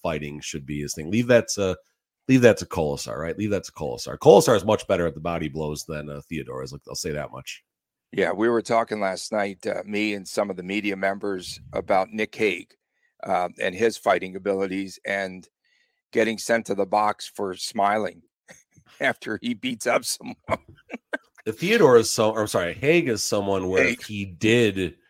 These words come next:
Speaker 1: im-, like, if he was mo-, if he was more of, like, a fourth line forward or something
Speaker 2: Right.
Speaker 1: like that,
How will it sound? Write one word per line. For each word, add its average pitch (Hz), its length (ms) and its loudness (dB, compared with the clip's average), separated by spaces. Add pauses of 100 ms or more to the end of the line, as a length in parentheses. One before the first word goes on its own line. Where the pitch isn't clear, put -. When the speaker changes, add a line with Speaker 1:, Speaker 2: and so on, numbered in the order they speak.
(1000)
Speaker 1:
im-, 101 300 -4
like, 107 180 2
if 104 100 -8
he 151 120 4
was 143 160 6
mo-, 120 260 0
if 104 140 -4
he 127 80 2
was 131 120 2
more 113 220 6
of, 113 60 6
like, 107 80 0
a - 80 -4
fourth 104 400 -2
line 85 560 -4
forward 104 760 0
or 98 140 -6
something 104 380 -4
Speaker 2:
Right. 110 100 4
Speaker 1:
like 104 180 0
that, 107 360 -2